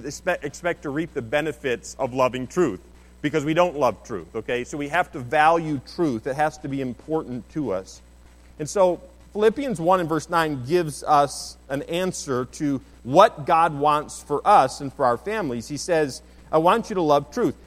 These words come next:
In John chapter eighteen and verse number thirty-eight, Pontius Pilate actually looked at truth in the eyes, Jesus,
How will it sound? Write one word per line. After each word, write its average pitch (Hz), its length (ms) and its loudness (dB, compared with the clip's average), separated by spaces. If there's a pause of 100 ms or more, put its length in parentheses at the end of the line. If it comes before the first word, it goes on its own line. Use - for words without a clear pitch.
(160)
In 170 200 -2
John 208 280 0
chapter 170 380 0
eighteen 165 380 -4
and 143 140 -4
verse 165 240 -2
number 147 180 -2
thirty-eight, 147 540 -4
Pontius 180 520 -4
Pilate 135 420 0 (100)
actually 143 400 -8
looked 143 320 -4
at 147 220 -2
truth 151 340 -10
in 131 140 -12
the 113 140 -6
eyes, 135 420 -4
Jesus, 139 640 -14